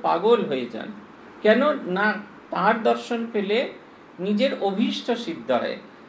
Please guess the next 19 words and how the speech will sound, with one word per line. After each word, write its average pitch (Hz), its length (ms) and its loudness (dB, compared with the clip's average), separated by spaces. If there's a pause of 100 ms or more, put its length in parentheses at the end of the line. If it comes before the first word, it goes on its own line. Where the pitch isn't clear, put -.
(160)
"তস্মৈ 254 520 0
তে 254 220 0
পরমেশানো 202 880 -2
স্বাগতম 196 680 0
স্বাগতম 147 640 -4
প্রভু।" - 180 -10 (580)
হে 233 180 8
দেব, 262 320 2 (180)
তোমাকে 214 320 -2
আমি, 196 480 0 (100)
সেই 233 300 -2
তোমাকেই 208 440 -4
আমি 180 360 -4
আবাহন 151 520 -4
করছি। 120 360 -6 (540)
দেখুন 208 320 2
কি 254 120 -4
সুন্দর 254 460 2
কথা। 139 360 0